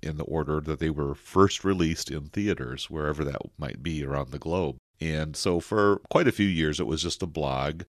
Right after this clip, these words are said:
And then late in the game, I kind of decided to switch my blog over to Criterion Cast. And then a couple years ago, I made it into a podcast as I started really enjoying that format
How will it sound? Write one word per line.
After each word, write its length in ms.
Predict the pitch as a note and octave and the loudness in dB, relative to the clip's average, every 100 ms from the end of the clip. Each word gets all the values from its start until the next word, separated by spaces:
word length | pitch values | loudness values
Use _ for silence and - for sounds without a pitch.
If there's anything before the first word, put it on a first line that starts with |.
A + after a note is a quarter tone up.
| _ | _
And 80 | E2 | -6
then 220 | D#2 D#2 - | -4 -6 -8
late 300 | G2 G#2 A2 | 0 2 2
in 80 | G2+ | 0
the 80 | G2+ | 0
game, 340 | G2 F#2+ G2 | 2 4 4
I 140 | E2+ | 0
kind 180 | D2+ G2 | 0 -4
of 80 | F2 | -4
decided 440 | F2 - F#2 F2+ | -4 0 0 0
to 80 | E2 | -2
switch 320 | - F#2 - | -2 -2 -2
my 120 | E2 E2 | -4 -2
blog 360 | E2 D#2+ D#2 | 2 0 0
over 160 | D#2 C#2+ | -6 -6
to 80 | D2+ | -6
Criterion 560 | E2+ D#2+ G#2 G2+ F#2+ | -6 -6 -4 -2 -2
Cast. 560 | F#2 F#2 F2 F2 - - | -4 -2 0 0 -2 -8
And 80 | D#2 | -6
then 160 | D#2 | -6
a 40 | D#2 | -4
couple 280 | F2 - | -6 -4
years 260 | D#2+ E2+ E2 | -2 -2 -4
ago, 160 | E2 D2+ | -4 -6
I 60 | |
made 180 | C#2+ D2+ | -6 -8
it 100 | C#2+ | -8
into 220 | C#2+ D#2 | -10 -8
a 60 | D#2+ | -8
podcast 800 | - - D2+ B2+ D2+ D2 D#2 - | -6 -6 -6 -4 -4 -2 -4 -6
as 200 | F2 E2+ | -4 0
I 80 | E2+ | 0
started 380 | - F#2+ E2+ D2 | 0 0 -2 -2
really 240 | F#2 F2+ E2+ | -2 0 0
enjoying 460 | D#2 F2 E2 D#2 | -2 -4 -4 -4
that 240 | D2+ - - | -6 -8 -12
format 640 | - E2 F2 D2+ C#2 C2 | -10 -6 -6 -6 -8 -10